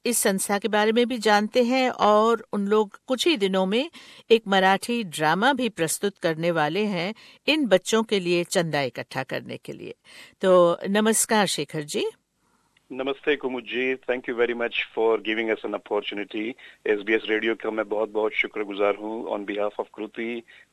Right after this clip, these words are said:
Speaker 2: Lions Club of Sydney, Nepal। और हमारे जो director हैं Napoleon Almeida जी, वो हमारी सुखांची भांटो आम्ही के team leader हैं। हम सभी की तरफ से आप सभी का thank you very much।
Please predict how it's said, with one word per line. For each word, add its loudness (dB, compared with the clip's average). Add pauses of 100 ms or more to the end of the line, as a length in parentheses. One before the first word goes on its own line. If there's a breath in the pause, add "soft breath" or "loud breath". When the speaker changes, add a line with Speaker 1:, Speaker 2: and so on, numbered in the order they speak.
Speaker 2:
Lions 0
Club -2
of -2
Sydney, -8
Nepal। 0 (380 loud breath)
और 0
हमारे -2
जो -2
director -2
हैं 0
Napoleon -4
Almeida 0
जी, -4 (260)
वो 0
हमारी -2 (160)
सुखांची -6
भांटो -2
आम्ही -2
के -2
team -6
leader 0
हैं। -2 (420 loud breath)
हम -4
सभी -6
की -6
तरफ 2
से 2
आप 2
सभी -6
का 2
thank -10
you -6
very -4
much। -10